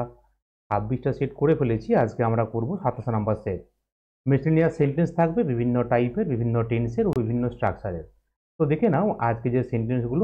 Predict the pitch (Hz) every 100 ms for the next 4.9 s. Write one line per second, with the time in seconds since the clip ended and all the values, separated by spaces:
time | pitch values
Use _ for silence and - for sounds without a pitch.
0 | 165 107 104 110 110 _ _ _ - 120
1 | 113 147 147 - 104 87 73 - _ _
2 | _ 131 143 196 208 220 127 110 135 143
3 | 143 107 95 113 - 117 120 120 127 117
4 | 117 143 165 101 101 95 82 85